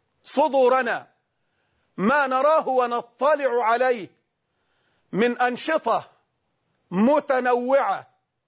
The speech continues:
ومن مشاريع لزواج الفتيات اليتيمات والفقيرات. نطلع على ذلك النشاط بسرور،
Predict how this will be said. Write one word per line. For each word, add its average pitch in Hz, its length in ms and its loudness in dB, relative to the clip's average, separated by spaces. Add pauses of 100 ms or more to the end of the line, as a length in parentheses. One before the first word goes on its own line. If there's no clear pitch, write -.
(880)
ومن 254 360 -2
مشاريع 262 840 0 (1200)
لزواج 240 800 0
الفتيات 240 1000 0
اليتيمات 240 1000 -2
والفقيرات. 226 880 -2 (1300)
نطلع 247 800 0
على 240 160 0
ذلك 247 520 0
النشاط 233 680 -2 (1400)
بسرور، 240 1000 0